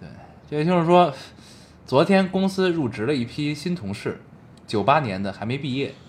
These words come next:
欢迎仪式后一起聚餐，听他们聊起来北京的压力、家里的不支持，以及北京的房租怎么那么贵。其中一个女孩还聊哭了。我比他们大五岁，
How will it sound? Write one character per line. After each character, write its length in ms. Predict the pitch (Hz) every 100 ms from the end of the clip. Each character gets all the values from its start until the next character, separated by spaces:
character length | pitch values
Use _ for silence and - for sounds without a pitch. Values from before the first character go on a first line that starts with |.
| - - - - -
欢 240 | 180 190
迎 80 | 165
仪 160 | 143
式 140 | 151 160
后 260 | 156 101 -
一 80 |
起 180 | 117 98
聚 160 | 85 104
餐， 300 | 127 127 135 - -
听 300 | - 123 120
他 160 | 117 120
们 280 | 107 92 80 -
聊 200 | 95 104
起 140 | 117
来 160 | 85 87
北 160 | -
京 160 | 85 113
的 80 | 107
压 240 | 123 143
力、 140 | 151 113 - - - - - - - - - - -
家 180 | - 143
里 80 | 110
的 100 | 87
不 120 | 110
支 220 | 107 147
持， 280 | 156 90 80 -
以 100 | 95
及 160 | 92
北 160 | 101 98
京 160 | 107 120
的 60 |
房 260 | 113 92 110
租 160 | 131
怎 100 | 123
么 80 | 76 90
那 80 |
么 100 | 117
贵。 220 | 101 160 - - - - - - -
其 140 | 135
中 200 | 151 156
一 60 | 139
个 80 |
女 140 | 127 87
孩 260 | - 90
还 120 | 101 120
聊 180 | 107
哭 320 | - - 190 180
了。 60 | - - - - - - - -
我 120 | 101 117
比 100 | 110
他 140 | 113
们 120 | 113
大 180 | 110 117
五 60 | 82 -
岁， 300 | - 95